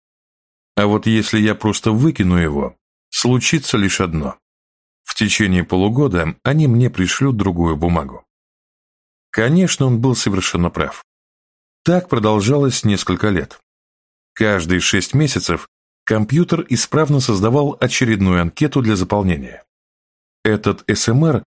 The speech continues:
не очень активно участвовал в, собственно, клинической работе. Среди врачей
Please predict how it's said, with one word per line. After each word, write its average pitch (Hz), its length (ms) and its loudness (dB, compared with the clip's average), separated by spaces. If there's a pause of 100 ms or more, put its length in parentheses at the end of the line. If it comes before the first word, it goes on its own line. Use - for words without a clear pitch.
(120)
не 143 220 4
очень 95 380 2
активно 92 340 0
участвовал 147 680 0 (280)
в, - 80 -8
собственно, 139 560 0
клинической 101 680 0
работе. 95 420 -4 (680)
Среди 98 440 0
врачей 95 560 0